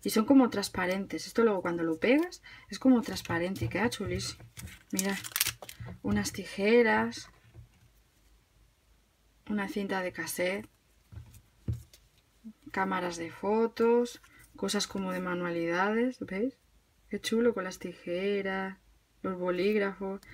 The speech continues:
Estas están muy bonitas. <laughs> Las llaves del coche. Otra cámara.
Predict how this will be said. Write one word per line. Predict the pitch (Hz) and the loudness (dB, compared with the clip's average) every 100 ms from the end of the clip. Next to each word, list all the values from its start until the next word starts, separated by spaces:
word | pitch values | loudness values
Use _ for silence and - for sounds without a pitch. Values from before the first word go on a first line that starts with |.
| - - | -20 -10
Estas | 208 202 339 | -4 2 4
están | 262 220 | 4 2
muy | 202 185 | 2 0
bonitas. | 180 185 180 - - - _ _ - - - - - | -2 -4 -6 -10 -18 -20 _ _ -20 -20 -16 -10 -6
<laughs> | - | -4
Las | 202 190 | -4 -2
llaves | 196 208 208 | 0 0 0
del | 185 190 | -4 -8
coche. | - 196 208 - 240 - _ _ _ _ _ _ _ _ | -2 -2 -2 -4 -8 -10 _ _ _ _ _ _ _ _
Otra | 196 190 180 | -8 -6 -4
cámara. | - 208 226 220 226 | 0 2 2 2 0